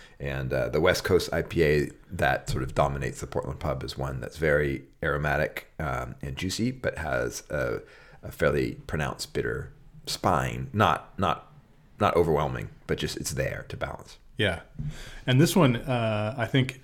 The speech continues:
Speaker 2: the flavor profile is very much like the aroma. It's, again, it's pretty creamsicle. Um, and it's, uh, I, there, there is bitterness here, though.
Speaker 1: Yeah, there
Speaker 2: It's,
Speaker 1: is
Speaker 2: uh,
Speaker 1: bitterness, yeah.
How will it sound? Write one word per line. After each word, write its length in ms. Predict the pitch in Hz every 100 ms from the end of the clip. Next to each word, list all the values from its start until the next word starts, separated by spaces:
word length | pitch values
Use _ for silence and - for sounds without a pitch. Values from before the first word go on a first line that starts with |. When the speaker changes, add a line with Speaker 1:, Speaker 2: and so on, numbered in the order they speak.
| -
Speaker 2:
the 140 | 123 110
flavor 360 | - 127 131 117
profile 580 | 123 - 120 110 101 98
is 80 | 92
very 240 | 95 113
much 200 | 113 98
like 140 | 95 92
the 80 | 104
aroma. 220 | 92 82
It's, 140 | 87 -
again, 320 | 98 104 95
it's 220 | 92 -
pretty 260 | - 101 95
creamsicle. 600 | - 101 95 92 - 90 - - - - - -
Um, 320 | 101 95 90 - _ - - - _
and 140 | - 95
it's, 180 | 90 -
uh, 280 | 85 87 85 - -
I, 200 | 208 247 -
there, 260 | 165 277 -
there 160 | 139 202
is 160 | 185 139
bitterness 480 | 147 143 101 90
here, 140 | - 90
though. 180 | 95 107 - -
Speaker 1:
Yeah, 160 | 180 147
there 160 | 143
Speaker 2:
It's, 60 | 170
Speaker 1:
is 40 |
Speaker 2:
uh, 40 | 151
Speaker 1:
bitterness, 420 | 147 110 85 -
yeah. 280 | 110 80